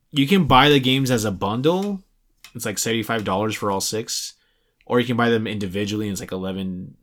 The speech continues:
something. It's, like, eleven dollars for the first three, and then the last three are, like, sixteen dollars or something like that. It don't, if you buy them separately, I think you're just paying, like, ten bucks more overall.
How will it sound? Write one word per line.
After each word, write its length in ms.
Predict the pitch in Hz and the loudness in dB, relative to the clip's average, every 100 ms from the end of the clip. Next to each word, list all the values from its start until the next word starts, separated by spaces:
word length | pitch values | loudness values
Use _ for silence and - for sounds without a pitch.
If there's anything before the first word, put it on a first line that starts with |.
| _ | _
something. 720 | - - 98 95 107 107 110 _ | -12 -10 -10 -10 -12 -12 -18 _
It's, 100 | - | -14
like, 100 | 107 | -10
eleven 320 | 107 120 135 117 | -4 -2 -2 0
dollars 360 | 110 117 113 | 0 2 0
for 140 | - 101 | -2 -6
the 100 | 92 | -6
first 340 | 104 104 - | -4 -4 -4
three, 240 | 104 101 | -4 -4
and 80 | 98 | -4
then 120 | 98 | -6
the 60 | 95 | -4
last 260 | 92 95 - | -4 -4 -6
three 120 | 98 | -6
are, 80 | 92 | -6
like, 280 | 85 - - | -8 -10 -14
sixteen 520 | - 104 92 - 92 | -8 -8 -8 -8 -10
dollars 340 | 87 85 78 - | -10 -10 -10 -10
or 60 | |
something 200 | - 71 | -14 -14
like 80 | - | -16
that. 260 | 76 95 - - - - - | -14 -14 -18 -20 -20 -16 0
It 80 | |
don't, 200 | 151 185 | 4 6
if 140 | 170 165 | 4 4
you 120 | 185 | 8
buy 140 | 180 | 8
them 120 | 196 175 | 8 6
separately, 560 | 175 175 170 160 135 | 4 4 4 4 4
I 80 | 127 | 2
think 160 | 143 131 | 0 -2
you're 80 | |
just 160 | 120 120 | -2 -4
paying, 160 | 120 113 | -4 -4
like, 160 | 95 | -4
ten 160 | 110 101 | -6 -6
bucks 240 | 95 - | -6 -6
more 260 | 98 98 101 | -6 -4 -2
overall. 540 | 98 95 92 104 107 | -2 -2 -4 -4 -8